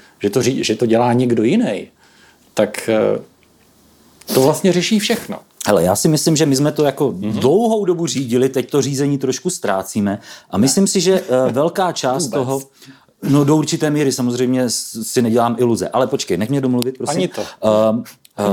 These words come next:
Speaker 2: teď to trošku ztrácíme a myslím si, že
Speaker 1: Mhm.
Speaker 2: jedna z velkých problémů je právě ty ruské dezinformace, které tady prostě existujou. Mě by teda zajímalo,
Speaker 1: Které
Speaker 2: abych
Speaker 1: tu
Speaker 2: se
Speaker 1: nikdy
Speaker 2: zeptal
Speaker 1: nebyly.
Speaker 2: po, po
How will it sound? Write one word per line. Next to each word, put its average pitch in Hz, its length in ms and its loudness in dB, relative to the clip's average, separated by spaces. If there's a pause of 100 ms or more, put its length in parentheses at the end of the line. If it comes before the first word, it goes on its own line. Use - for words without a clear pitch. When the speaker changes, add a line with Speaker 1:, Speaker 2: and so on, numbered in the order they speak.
(280)
Speaker 2:
teď 139 280 -2
to 165 100 -2
trošku 160 380 -2
ztrácíme 120 640 -2
a 123 100 -4
myslím 175 280 0
si, 214 120 -2
že 185 80 2
Speaker 1:
Mhm. 175 40 4
Speaker 2:
jedna 160 160 0
z 117 80 -4
velkých 131 480 0 (120)
problémů 131 600 2 (280)
je 147 100 2
právě 160 480 0
ty 156 220 -2
ruské 135 340 0
dezinformace, 113 800 -2 (520)
které 151 280 2
tady 143 220 0
prostě 117 340 -2
existujou. 85 560 -4
Mě 95 180 2
by 147 80 4
teda 175 220 2
zajímalo, 165 400 0
Speaker 1:
Které 104 100 -2
Speaker 2:
abych 127 140 -2
Speaker 1:
tu 135 80 0
Speaker 2:
se 127 60 0
Speaker 1:
nikdy 117 120 -4
Speaker 2:
zeptal 131 240 0
Speaker 1:
nebyly. 87 240 -8
Speaker 2:
po, 139 220 0
po 156 140 -2